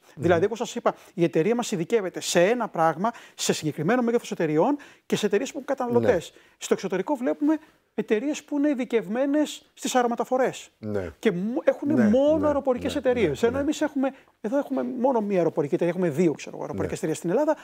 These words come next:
Speaker 2: Αυτοί στην Αμερική και στην Λατινική Αμερική που δραστηριοποιούνται μπορούν να έχουνε, ε,
Speaker 1: Εβδομήντα,
Speaker 2: διακόσιες,
Speaker 1: ογδόντα.
Speaker 2: διακόσιες
Speaker 1: Ναι.
Speaker 2: αεροπορικές εταιρείες να
Speaker 1: Ναι, ναι,
Speaker 2: πετύχουν.
Speaker 1: σωστά, σωστά.
Speaker 2: Άρα
Speaker 1: Οπότε μπορεί να
Speaker 2: αποκτούν μια
Speaker 1: ανοίξει και
Speaker 2: τρομακτική
Speaker 1: βεντάλια.
Speaker 2: εξειδίκευση. Να σας πω ένα παράδειγμα για ένα έργο που χάσαμε.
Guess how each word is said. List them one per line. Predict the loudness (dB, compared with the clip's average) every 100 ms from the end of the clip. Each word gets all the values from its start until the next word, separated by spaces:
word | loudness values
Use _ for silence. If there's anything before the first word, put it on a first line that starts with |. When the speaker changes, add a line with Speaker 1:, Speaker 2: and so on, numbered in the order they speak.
| -10
Speaker 2:
Αυτοί | -8 -4
στην | -4 -2
Αμερική | -2 -2 -2 -2 -2 -6 _
και | -4
στην | 0 2 2
Λατινική | 2 0 0
Αμερική | 0 0 0
που | -2
δραστηριοποιούνται | 0 -4 -4 -4
μπορούν | -2 0
να |
έχουνε, | 0 2 2 0 -6 _ _ _
ε, | -4
Speaker 1:
Εβδομήντα, | 0 2 4
Speaker 2:
διακόσιες, | 4 4 4
Speaker 1:
ογδόντα. | 2 2 -4
Speaker 2:
διακόσιες | 0 0 2 0 2
Speaker 1:
Ναι. | 0
Speaker 2:
αεροπορικές | 0 -4 -6 -8
εταιρείες | -8 -8 -8
να | -4
Speaker 1:
Ναι, |
ναι, | 0
Speaker 2:
πετύχουν. | 0 0
Speaker 1:
σωστά, | -4 -4 -2 -2
σωστά. | -4 -2 4
Speaker 2:
Άρα | 4
Speaker 1:
Οπότε | 4 4
μπορεί |
να | 2
Speaker 2:
αποκτούν | 0
μια | 2
Speaker 1:
ανοίξει | 2 2
και | 2
Speaker 2:
τρομακτική | 2 0
Speaker 1:
βεντάλια. | 0 0
Speaker 2:
εξειδίκευση. | -2 -2 -4 -4 -4 -4 -4 -4 -8 -20 -6
Να | -2
σας | -2 0
πω | 0
ένα | 0
παράδειγμα | 0 0 0 -2
για | 0 2
ένα | 2
έργο | 0 -2
που | -4
χάσαμε. | 0 0 0 -4 -6